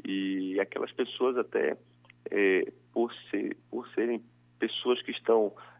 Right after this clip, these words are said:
é, indígenas que estão isolados, né? Eles têm certas peculiaridades no que diz respeito à, à, à imunidade, né? Eles são mais suscetíveis a certas doenças, né?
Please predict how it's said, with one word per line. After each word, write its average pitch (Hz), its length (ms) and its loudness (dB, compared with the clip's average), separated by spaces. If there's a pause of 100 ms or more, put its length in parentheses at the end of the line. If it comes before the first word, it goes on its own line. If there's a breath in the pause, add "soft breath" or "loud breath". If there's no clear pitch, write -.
é, 90 140 0
indígenas 107 520 -4
que 110 120 -8
estão 95 320 0
isolados, 98 680 2
né? 101 160 -2 (400 soft breath)
Eles 127 340 0
têm 113 280 0
certas - 300 -6
peculiaridades 85 880 -2 (420 soft breath)
no 85 80 -4
que - 140 -12
diz 90 180 -8
respeito 85 580 -2
à, 85 300 0 (420 loud breath)
à, 85 120 -2 (180)
à 92 100 -4
imunidade, 92 720 0
né? 90 120 0
Eles 92 160 -4
são 98 100 -2
mais 101 160 2
suscetíveis 95 680 -4
a 90 100 -2
certas - 380 -6
doenças, 87 600 -8
né? 107 120 -10